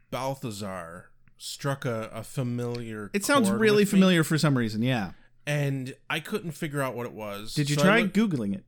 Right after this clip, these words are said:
Speaker 1: I, I did. I looked it up.
Speaker 2: Good.
Speaker 1: And went to Wikipedia and tried to find characters, and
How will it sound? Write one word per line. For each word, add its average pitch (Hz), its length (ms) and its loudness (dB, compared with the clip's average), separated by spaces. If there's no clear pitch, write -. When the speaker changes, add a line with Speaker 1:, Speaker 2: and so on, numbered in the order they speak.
Speaker 1:
I, 165 260 -4
I 180 100 -2
did. 185 200 0
I 120 80 -4
looked 160 260 -2
it 185 80 -2
up. 135 260 -6
Speaker 2:
Good. 277 220 0
Speaker 1:
And 123 340 -4
went 135 340 -8
to - 80 -6
Wikipedia 135 680 -4
and 127 100 -4
tried 127 340 -6
to 123 60 -8
find 120 380 -6
characters, 113 720 -8
and 117 480 -6